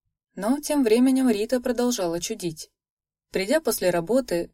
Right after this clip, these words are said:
Женя нашла её у раскрытого настежь окна в майке и шортах. Неизвестно, сколько та простояла здесь, но её глаза смотрели в одну точку.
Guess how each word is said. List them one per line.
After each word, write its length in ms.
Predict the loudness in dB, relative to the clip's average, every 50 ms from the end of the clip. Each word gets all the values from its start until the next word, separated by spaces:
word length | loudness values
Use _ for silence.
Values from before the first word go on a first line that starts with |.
| _
Женя 440 | -12 -6 -2 2 2 2 2 0 -2
нашла 380 | -4 -4 -4 -4 -2 0 0 2
её 200 | 2 2 0 0
у 100 | 0 0
раскрытого 560 | -2 -2 -2 -2 -2 -2 0 0 0 0 0
настежь 420 | 0 -2 -4 -6 -6 -6 -6 -4 -4
окна 380 | -4 -2 0 0 0 0 -2 -6
в 140 | -8 -6 -4
майке 380 | -4 -4 -4 -6 -6 -6 -6
и 40 | -4
шортах. 580 | -2 -2 -2 -2 -2 -4 -10 -14 -14 -16 _ _ _ _ _ _ _ _ _ _ _ -14
Неизвестно, 600 | -10 -10 -8 -6 -6 -2 -2 -2 -2 -2 -4 -6
сколько 460 | -6 -6 -2 -2 -2 -2 -2 -4 -4
та 180 | -2 -2 -4 -2
простояла 580 | -2 -4 -4 -2 -2 0 0 0 0 0 -2
здесь, 440 | -4 -6 -6 -8 -8 -8 -10 -12 -14 _ _ _ _ _ _ _
но 180 | -12 -10 -8 -6
её 200 | -4 -2 -2 -2
глаза 380 | 0 0 -2 0 0 0 0 -2
смотрели 460 | -2 -4 -6 -4 0 0 2 2 2
в 60 | 2
одну 260 | 0 0 0 0 -2 0
точку. 480 | 0 -2 -2 -4 -6 -12 -12 -14 -14